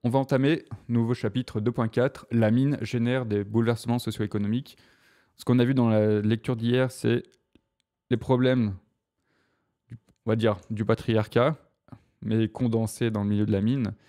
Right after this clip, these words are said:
Après tous les problèmes sociaux liés, on va dire, au, au néocolonialisme et à l'oppression des peuples autochtones, mais aussi,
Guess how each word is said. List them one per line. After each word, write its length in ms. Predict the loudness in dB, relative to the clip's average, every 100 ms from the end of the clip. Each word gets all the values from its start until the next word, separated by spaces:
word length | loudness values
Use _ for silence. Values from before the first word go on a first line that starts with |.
| _ _ _ -4
Après 260 | -2 -2
tous 120 | 0 2
les 80 |
problèmes 420 | 2 0 2 2 0
sociaux 600 | -2 -4 0 0 0 -2 -6
liés, 260 | -2 0 2
on 60 |
va 100 | 0
dire, 180 | 0 0
au, 120 | 0 0 -2
au 140 | -2 0
néocolonialisme 1080 | 0 0 0 2 2 2 2 2 0 -2
et 140 | -2 -2
à 280 | -4 -6 -4
l'oppression 500 | -4 -4 -4 -2 -2
des 100 | -2
peuples 220 | -2 -4
autochtones, 560 | -4 -4 -2 -2 -2 -6 _ _ _ _ _ _ -2
mais 200 | 2 4
aussi, 580 | 2 0 -4 -2 -2 -4